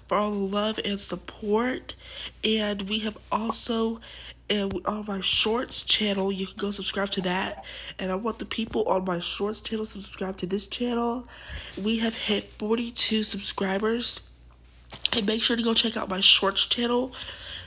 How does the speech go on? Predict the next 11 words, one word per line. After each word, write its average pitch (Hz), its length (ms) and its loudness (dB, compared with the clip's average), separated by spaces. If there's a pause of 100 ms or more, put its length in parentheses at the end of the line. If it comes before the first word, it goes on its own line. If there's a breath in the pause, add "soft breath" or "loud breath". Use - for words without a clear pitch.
(160)
So, 190 500 -2
yeah, 214 340 -4
let's 196 220 -6
get 208 120 -6
started. 160 500 -2 (680 loud breath)
So, 170 460 -2
right 233 260 -2
now 220 220 -2
we're 208 80 0
gonna 214 280 -4
add, 185 600 -4